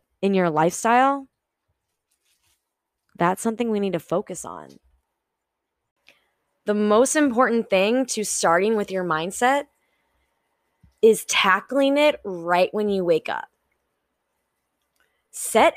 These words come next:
a routine for yourself. You wake up and do not let any thoughts of negativity in your brain. Because if you let it, if you accept that, if you wake up and you, in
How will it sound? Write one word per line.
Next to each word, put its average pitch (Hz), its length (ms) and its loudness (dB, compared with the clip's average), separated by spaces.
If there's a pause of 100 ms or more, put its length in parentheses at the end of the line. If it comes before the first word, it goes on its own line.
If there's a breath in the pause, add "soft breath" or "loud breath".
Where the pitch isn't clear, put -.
a 240 140 6
routine 202 760 -6
for 202 140 -10
yourself. - 880 -12 (1000)
You 233 220 -6
wake 302 240 0
up 175 380 2 (1200)
and 196 180 -2
do 190 140 -2
not 196 300 4
let 220 280 4
any 262 680 2 (200)
thoughts 180 640 2
of 175 120 -6
negativity 185 840 -2
in 180 220 -6
your 175 120 -4
brain. 170 440 -8 (880)
Because 185 300 -2
if 214 140 0
you 294 160 2
let 330 180 6
it, 190 180 4
if 190 160 -2
you 247 220 -2
accept - 500 0
that, 131 220 2
if 170 180 -8
you 220 160 -8
wake 302 240 -2
up 170 320 2 (1160 soft breath)
and 196 260 0
you, 240 240 2
in 202 160 0